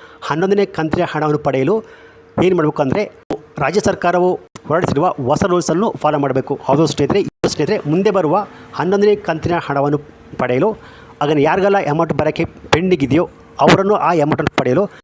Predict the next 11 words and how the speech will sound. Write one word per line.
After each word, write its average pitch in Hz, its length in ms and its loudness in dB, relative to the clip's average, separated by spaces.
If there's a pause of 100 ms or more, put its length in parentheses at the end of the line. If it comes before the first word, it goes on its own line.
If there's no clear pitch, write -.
(240)
ರಾಜ್ಯ 180 280 2
ಸರ್ಕಾರ 160 320 0
ಹೊಸ 143 280 2
ರೂಲ್ಸನ್ನು 165 360 2 (120)
ಹೊರಡಿಸಿದೆ. 135 460 0
ಹೌದು 147 220 0
ಸ್ನೇಹಿತರೆ, 147 440 -2
ಆ 196 140 2
ಹೊಸ 156 280 2
ರೂಲ್ಸನ್ನು 196 300 2
ಯಾರೆಲ್ಲ 156 360 2